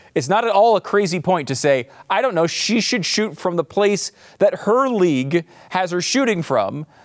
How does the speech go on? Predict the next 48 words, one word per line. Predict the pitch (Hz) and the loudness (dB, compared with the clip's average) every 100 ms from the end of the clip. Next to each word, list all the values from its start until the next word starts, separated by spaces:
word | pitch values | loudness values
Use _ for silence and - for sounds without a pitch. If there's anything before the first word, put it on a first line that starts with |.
| - | -10
which | - 160 | -4 2
would | 190 156 - | 2 0 -6
maybe | 143 156 175 | 0 0 2
make | 170 175 175 | 2 2 2
it | 156 _ _ | -4 _ _
more | 139 147 180 185 | -2 2 4 4
natural | 202 196 - 147 | 0 -2 -4 0
of | 156 | 0
a | 151 | 0
contest. | 165 156 117 87 - | 0 -2 -4 -6 -4
Not | 131 143 135 | -2 0 -2
a | |
bad | 120 110 101 | 0 -2 -2
comment | 110 107 101 | -4 -4 -4
at | 101 | 0
all. | 123 101 - - - | 0 0 -10 -14 -2
Another | 180 240 | 2 2
one | 151 131 | 2 0
that | 131 | 0
is | 123 | -2
not | 127 120 | 0 0
a | |
bad | 117 107 104 | 2 0 0
comment | 120 110 107 | -2 -2 -2
at | 104 | 2
all | 104 120 - - - | 2 2 -4 -18 -2
is, | 160 165 160 160 135 | 2 2 2 0 0
uh, | 147 139 135 | 2 2 2
the | 139 | -2
Kansas | 131 180 202 170 | -4 -4 -2 -2
City, | 156 175 151 123 | -2 -2 -2 -2
uh, | 123 131 | -2 -2
the | 135 | -4
Kansas | - 196 170 143 | -2 -2 -2 -4
governor, | 131 156 180 127 95 104 - - - - - | -2 0 0 -2 -6 -6 -10 -20 -20 -12 -2
uh, | 127 127 127 | 2 2 0
who | 127 160 | 0 0
he's | 156 147 | 2 -2
being | 123 233 | -2 -2
called | 196 156 | -2 -2
racist | 131 156 - 117 - | -2 -2 -2 -4 -4
now | 113 95 101 | -2 -2 0
by | 110 | 0
the | 107 | -2
Kansas | 107 139 120 113 | -4 -4 -4 -4
City | 123 110 | -4 -2
mayor | 123 110 | 0 0
because | 104 - 131 123 117 | -2 -4 -2 -2 -4